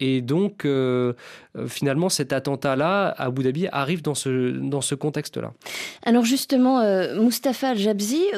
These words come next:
Speaker 2: comment est-ce que les Émirats envisagent aujourd'hui la, la suite du conflit ? Parce que, euh, là, c'est vrai qu'on a eu une réponse, euh, immédiate de la part de la coalition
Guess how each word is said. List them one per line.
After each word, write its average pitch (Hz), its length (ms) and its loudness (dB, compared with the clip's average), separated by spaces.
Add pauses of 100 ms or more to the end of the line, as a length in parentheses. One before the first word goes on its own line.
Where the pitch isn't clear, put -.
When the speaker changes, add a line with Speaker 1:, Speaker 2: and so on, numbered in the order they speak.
(180)
Speaker 2:
comment 349 160 4 (100)
est-ce - 200 -2
que 254 80 0
les 208 320 4
Émirats 262 640 4
envisagent 226 640 2
aujourd'hui 208 680 2
la, 202 260 2
la 180 220 0
suite 330 600 0
du 185 140 -2
conflit ? 220 380 -2
Parce 233 200 -2
que, 214 120 0 (520)
euh, 170 80 2
là, 220 140 4
c'est 233 140 0
vrai 220 180 0
qu'on 220 160 -2
a 190 80 4
eu 196 80 4
une 190 360 2
réponse, 226 600 0
euh, 175 280 2 (100)
immédiate 233 680 0
de 185 140 0
la 185 100 2
part 208 320 -2
de 170 140 -6
la 165 100 -2
coalition 190 640 0